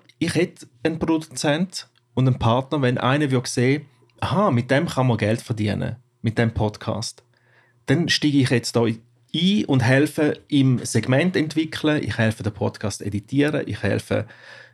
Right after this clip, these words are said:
äh, den Podcast vermarkten und alles. Und, äh, ja, eben, jetzt sind wir wieder am, am gleichen Punkt. Ich, ich kann nicht alles selber machen und du kannst auch nicht alles selber machen.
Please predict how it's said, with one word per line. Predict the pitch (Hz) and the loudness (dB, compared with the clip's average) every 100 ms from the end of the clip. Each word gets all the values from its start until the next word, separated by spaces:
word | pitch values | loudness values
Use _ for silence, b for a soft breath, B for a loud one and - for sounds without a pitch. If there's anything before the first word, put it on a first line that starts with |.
| B | B
äh, | - 113 101 | -2 0 0
den | 104 - | -2 -2
Podcast | 117 - 107 - | -2 -2 -6 -4
vermarkten | 110 110 120 143 - 139 | -2 0 0 -2 -2 0
und | 135 | 2
alles. | 107 104 - - - _ _ _ _ B B B B B B _ | 0 0 -4 -10 -16 _ _ _ _ B B B B B B _
Und, | - 135 131 127 - - _ _ _ _ _ _ _ _ _ - _ _ | 0 4 4 2 0 -14 _ _ _ _ _ _ _ _ _ -20 _ _
äh, | - 107 - - - _ _ _ _ - | -4 -2 -4 -8 -20 _ _ _ _ 0
ja, | 175 | 0
eben, | 180 170 175 135 131 | 2 2 2 0 -2
jetzt | 143 131 | -8 -6
sind | 160 | -2
wir | 151 | 0
wieder | 151 | 0
am, | 143 | 0
am | - 147 | 0 0
gleichen | 147 170 175 | 2 0 -2
Punkt. | - 117 - - _ | -2 -4 -6 -14 _
Ich, | - 147 - - _ | -6 -4 -4 -8 _
ich | 147 156 | -4 0
kann | 151 | 2
nicht | 127 110 | 2 2
alles | 123 117 - - _ _ - | 2 0 -2 -10 _ _ -10
selber | - 127 147 147 | 0 0 2 0
machen | 113 113 | 0 0
und | 143 | 0
du | 147 | 2
kannst | 127 120 | 2 2
auch | 135 | 0
nicht | 156 | 2
alles | 113 139 131 | 0 0 0
selber | 131 107 104 | 0 0 0
machen. | 95 104 - | -2 -6 -12